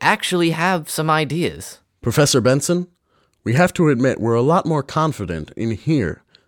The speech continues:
Speaker 2: than we expect to be on the outside. We don't want to work for any of the big companies or government agencies that are in here doing interviews.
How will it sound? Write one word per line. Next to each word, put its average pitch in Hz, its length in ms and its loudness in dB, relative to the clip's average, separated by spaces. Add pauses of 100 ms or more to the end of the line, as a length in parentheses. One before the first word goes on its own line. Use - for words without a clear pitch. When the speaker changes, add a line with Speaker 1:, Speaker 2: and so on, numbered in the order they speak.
Speaker 2:
than 117 160 0
we 120 100 2
expect - 460 0
to 101 80 -6
be 92 160 -2
on 92 140 -4
the 98 100 -2
outside. 107 640 -6 (880)
We 123 140 2
don't 165 200 4
want 180 140 4
to 156 40 4
work 131 420 2
for - 360 -2
any 123 180 2
of 107 140 0
the 101 60 -4
big 131 280 0
companies 95 600 -4
or 101 240 0
government 120 440 0
agencies 101 560 -2
that 98 140 -2
are 104 140 0
in 131 180 2
here 101 240 -2
doing 98 320 -2
interviews. 95 720 -6